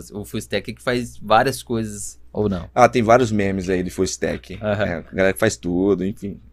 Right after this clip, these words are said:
Speaker 2: É normal, é exatamente isso.
Speaker 1: Top demais. William, é, qual que era, qual que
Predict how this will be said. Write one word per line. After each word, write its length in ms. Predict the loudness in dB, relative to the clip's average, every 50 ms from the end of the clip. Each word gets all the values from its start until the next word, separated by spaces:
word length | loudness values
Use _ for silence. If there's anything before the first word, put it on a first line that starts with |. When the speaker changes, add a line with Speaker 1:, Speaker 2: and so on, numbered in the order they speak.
| -20 -20 -14
Speaker 2:
É 120 | -6 -2
normal, 280 | 4 4 4 6 6 6
é 20 | 6
exatamente 580 | 6 4 4 2 2 -2 -2 -4 -4 -4 -2 -2
isso. 260 | -2 -2 -4 -10 -18 -20 _ _ -20 -20 -20 _ -20 -6 -4
Speaker 1:
Top 260 | -2 -2 -2 -4 -8
demais. 380 | -8 -6 -6 -8 -8 -10 -10
William, 440 | -2 4 6 6 6 6 4 0 -4 -10 -18 _ _ -20 -8 -2
é, 260 | 0 2 2 2 0
qual 280 | -2 2 4 4 4 4
que 140 | 4 2 2
era, 500 | 2 4 4 4 4 2 2 0 -4 -6 -4
qual 140 | -4 -4 -4
que 420 | -2 0 0 2 2 0 -2 -6